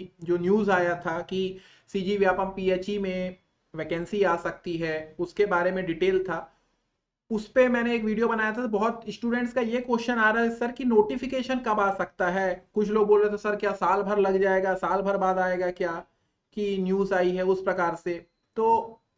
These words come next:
आप लोग के लिए मैं ये official जो letter आया है उस official letter पे आज मैं बात करूंगा, और मैं ये भी बात करूंगा कि notification कब आ सकता है, उस पर भी हम लोग बात करेंगे।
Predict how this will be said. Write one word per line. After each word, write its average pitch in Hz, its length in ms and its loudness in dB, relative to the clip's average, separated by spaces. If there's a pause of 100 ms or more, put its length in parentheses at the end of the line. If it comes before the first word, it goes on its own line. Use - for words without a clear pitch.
(340)
आप 220 300 2
लोग 233 280 0
के 240 100 -4
लिए 240 280 0
मैं 233 180 -2
ये 226 520 0
official 190 480 -2
जो 233 120 0
letter 196 420 2
आया 196 240 2
है 196 140 0
उस 208 240 -2
official 190 500 0
letter 190 320 0
पे 226 120 -4
आज 208 180 0
मैं 208 140 -2
बात 185 240 0
करूंगा, 180 420 0 (280)
और 220 260 6
मैं 226 180 -2
ये 208 200 4
भी 226 160 2
बात 226 260 2
करूंगा 208 280 0
कि 233 120 -4
notification 233 840 -2
कब 240 160 2
आ 190 120 4
सकता 165 360 -6
है, 175 200 -4 (220)
उस 214 180 0
पर 254 160 4
भी 240 100 2
हम 233 140 4
लोग 226 160 2
बात 202 260 2
करेंगे। 208 440 -2